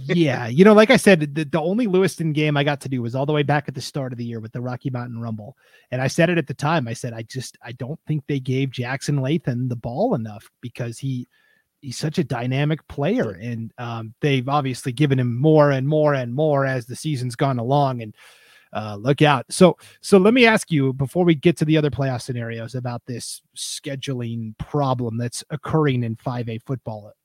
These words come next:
Speaker 1: only, because five A is one of only two classifications that doesn't use max preps rankings at all. It's all determined on
Speaker 2: Yeah.
Speaker 1: at-large bids, your, your winning percentage against five A schools or out-of-state opponents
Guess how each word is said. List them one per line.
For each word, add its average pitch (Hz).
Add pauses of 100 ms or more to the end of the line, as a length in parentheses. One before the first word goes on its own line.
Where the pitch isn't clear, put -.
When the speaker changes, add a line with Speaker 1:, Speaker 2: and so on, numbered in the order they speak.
Speaker 1:
only, 127 (320)
because 127
five 160
A 147
is 127
one 143
of 139
only 131
two -
classifications 135
that 117
doesn't 151
use 131
max 135
preps 127
rankings 120 (140)
at 117
all. 123 (380)
It's 117
all 147
determined 160
on 139
Speaker 2:
Yeah. 123
Speaker 1:
at-large 160
bids, 117 (760)
your, 110
your 117
winning 170
percentage 170
against 135
five 170
A 185
schools 165 (360)
or 123
out-of-state 160
opponents 139